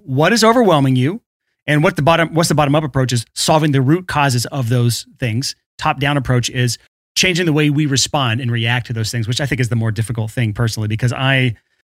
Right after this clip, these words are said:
I am not, I am not the mental expert. I don't even know what to say about, like, that side of things. Like, what, you're the one going to therapy right now related to this stuff specifically,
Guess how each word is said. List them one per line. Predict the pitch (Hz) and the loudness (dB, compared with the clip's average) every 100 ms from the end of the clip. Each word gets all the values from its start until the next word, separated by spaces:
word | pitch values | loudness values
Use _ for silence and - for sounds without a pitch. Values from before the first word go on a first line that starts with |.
| _ _ | _ _
I | 165 190 | 2 4
am | 160 | 4
not, | 156 160 170 - - _ _ | 4 4 0 -4 -20 _ _
I | 165 | 0
am | 160 | 4
not | 156 151 | 2 2
the | 147 | 2
mental | 151 156 156 | 2 0 -2
expert. | 135 127 160 - _ - | -2 -2 -4 -4 _ -2
I | 151 | 0
don't | 156 | 2
even | 131 | 2
know | 127 | 0
what | 120 | 0
to | |
say | 113 139 | 0 0
about, | 123 123 117 - | 2 2 0 -2
like, | 123 113 | -6 -2
that | 135 151 | 0 0
side | - 117 | -2 -2
of | 113 | -2
things. | 113 113 - _ 175 | -2 -2 -4 _ -2
Like, | |
what, | 190 - _ _ - | 0 -2 _ _ 0
you're | 277 | 4
the | 269 | 4
one | 202 | 4
going | 170 165 | 4 2
to | 131 | 2
therapy | 175 160 151 | 2 2 2
right | 143 | 2
now | 143 131 | 2 2
related | 131 139 165 | 4 4 4
to | 147 | 2
this | 165 | 0
stuff | - 131 | 0 0
specifically, | 135 131 139 185 262 | 0 0 -2 -2 -2